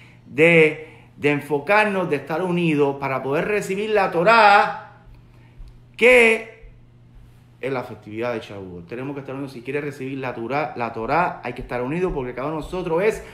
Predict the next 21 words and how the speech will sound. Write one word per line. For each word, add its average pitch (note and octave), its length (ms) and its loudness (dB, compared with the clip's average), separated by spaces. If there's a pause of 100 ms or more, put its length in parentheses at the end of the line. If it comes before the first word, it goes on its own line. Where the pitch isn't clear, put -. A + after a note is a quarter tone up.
(200)
una E3 260 2
letra E3+ 300 2
de D#3 60 4
la C#3+ 120 4
Torá. C3 160 -2
Y B2 60 -2
si C3 100 -8
la A#2+ 160 -2
Torá, D3 380 2
y - 20 -6
si C#3 120 -6
las C3 120 -2
letras G3 220 -2
están G#3 240 -2
separadas, C3 720 -2 (400)
cada F3+ 200 8
uno A3 120 4
de G3 80 2
nosotros F#3 300 -2
estamos G3 300 -2
separados, D#3+ 840 0